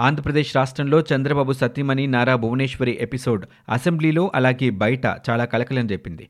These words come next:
ఈ వివాదంలో వైసీపీ ఎమ్మెల్యేలు, మంత్రి కొడాలి నాని అసెంబ్లీలో తాము ఆమెను ఉద్దేశించి ఎలాంటి వ్యాఖ్యలు చేయలేదని పదే పదే చెప్తున్నా ఎవరూ నమ్మటం లేదు. ఎందుకంటే అంతకు ముందే బహిరంగంగా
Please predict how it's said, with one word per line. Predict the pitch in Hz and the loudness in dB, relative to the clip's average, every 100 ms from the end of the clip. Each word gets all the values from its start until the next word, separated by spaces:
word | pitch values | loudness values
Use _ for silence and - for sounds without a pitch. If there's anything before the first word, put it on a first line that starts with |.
| _ - _ 147 | _ -20 _ 4
ఈ | 151 | 4
వివాదంలో | 151 202 196 175 180 190 123 | 6 4 2 2 0 0 2
వైసీపీ | 123 143 156 147 139 | 2 2 -2 0 -2
ఎమ్మెల్యేలు, | 120 127 135 135 139 185 | 0 2 2 0 0 0
మంత్రి | 127 120 127 | 0 -2 -4
కొడాలి | - 113 123 120 | 0 2 2 2
నాని | 110 104 156 202 - - | 0 -2 -4 -6 -14 -4
అసెంబ్లీలో | 117 127 202 196 190 190 | -2 2 2 4 4 2
తాము | 180 156 156 135 | 2 0 0 2
ఆమెను | 135 135 | 2 2
ఉద్దేశించి | 120 107 113 160 - 165 139 | 0 -2 0 0 0 -2 2
ఎలాంటి | 113 143 156 123 | 2 2 0 0
వ్యాఖ్యలు | 107 131 131 156 135 123 | 0 0 0 0 0 0
చేయలేదని | 107 131 127 123 127 131 - - - | 0 2 2 2 0 -4 -20 -14 -2
పదే | 113 139 | 0 2
పదే | 139 135 127 127 | 0 2 2 2
చెప్తున్నా | 107 - 147 175 | -4 -2 0 2
ఎవరూ | 139 127 147 | 2 4 2
నమ్మటం | 127 101 110 120 | 2 0 0 -2
లేదు. | 95 82 - _ _ _ 127 | -2 -6 -14 _ _ _ 0
ఎందుకంటే | 156 185 190 190 | 2 2 2 2
అంతకు | 160 160 | 0 -2
ముందే | 147 151 175 | 0 0 2
బహిరంగంగా | 135 127 151 151 147 147 | 2 2 2 0 -2 0